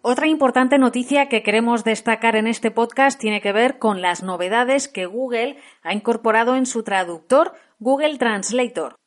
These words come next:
que cuenta con destacables mejoras gracias a la integración de Google Assistant. El asistente tendrá un modo de intérprete que podrá hacer una traducción simultánea de conversaciones. Hasta veintisiete idiomas podría identificar y traducir de forma automática,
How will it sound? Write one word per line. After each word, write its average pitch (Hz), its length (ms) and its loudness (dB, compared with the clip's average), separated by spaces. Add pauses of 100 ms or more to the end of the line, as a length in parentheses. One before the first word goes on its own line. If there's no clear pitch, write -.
(140)
que 277 100 0
cuenta 320 380 2
con 294 240 2
destacables 254 680 2
mejoras 240 540 2
gracias 226 400 -2
a 220 60 -2
la 208 80 0
integración 196 720 -2
de 202 160 -2
Google 226 380 2
Assistant. 151 520 -10 (440)
El 262 120 0
asistente 262 540 2
tendrá 220 300 0
un 247 160 2
modo 262 300 6
de 220 80 0
intérprete 269 760 2
que 233 100 0
podrá 233 340 2
hacer 262 260 4
una 262 260 2
traducción 254 640 0
simultánea 254 720 0
de 262 140 -2
conversaciones. 170 920 -8 (640)
Hasta 233 240 0
veintisiete 247 540 -2
idiomas 214 540 0
podría 208 400 -2
identificar 233 880 -2
y 269 140 -6
traducir 262 540 0
de 226 100 2
forma 254 360 2
automática, 190 840 -6